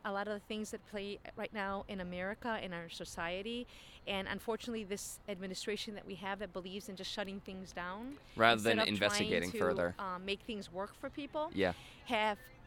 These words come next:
Speaker 1: contributed greatly. And I do ad-, ad-, admit to some of the responsibility, but I have been working really, really hard to keep going forward, and nothing's gonna stop me.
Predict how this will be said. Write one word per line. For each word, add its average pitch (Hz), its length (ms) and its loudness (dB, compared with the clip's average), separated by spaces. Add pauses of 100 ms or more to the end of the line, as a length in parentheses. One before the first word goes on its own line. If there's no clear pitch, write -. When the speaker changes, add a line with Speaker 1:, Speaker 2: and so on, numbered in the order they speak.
(300)
Speaker 1:
contributed 233 680 0
greatly. 170 600 -4 (100)
And 214 160 0
I 220 120 0
do 277 340 -4 (100)
ad-, 226 120 -2 (120)
ad-, 190 200 -2
admit 220 340 -6
to 240 120 -6
some 220 260 -4
of 202 60 -8
the 214 80 -4
responsibility, 208 880 -4 (340)
but 220 100 4
I 208 120 2
have 247 260 -2
been 202 160 0
working 196 400 -4
really, 214 220 0
really 208 240 -4
hard 196 440 -2 (180)
to 208 100 -8
keep - 240 -8
going 202 240 -4
forward, 214 520 -4
and 196 120 -2
nothing's 214 300 -4
gonna 180 180 -8
stop 220 340 -4
me. 117 220 -8